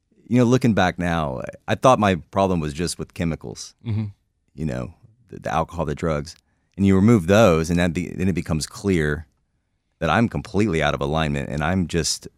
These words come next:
Speaker 1: I'm worshiping any animal level desire that I have
Speaker 2: Yep.
Speaker 1: as a potential medication for my inability to sit still with myself. So remove the drugs and alcohol, then you got, like,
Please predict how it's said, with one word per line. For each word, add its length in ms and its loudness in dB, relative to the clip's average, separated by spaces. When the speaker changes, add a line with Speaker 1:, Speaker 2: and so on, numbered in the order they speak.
Speaker 1:
I'm 140 2
worshiping 480 0
any 400 0
animal 380 -2
level 300 -2
desire 520 -2
that 140 -2
I 140 -2
have 460 -2
Speaker 2:
Yep. 140 -14
Speaker 1:
as 220 -2
a 60 -6
potential 680 -4
medication 920 -4
for 220 -12
my 300 -4
inability 680 -6
to 80 -14
sit 360 -4
still 240 -10
with 140 -10
myself. 580 -10
So 640 -4
remove 200 0
the 60 -2
drugs 200 2
and 100 0
alcohol, 420 2
then 120 0
you 60 -2
got, 140 -2
like, 160 -8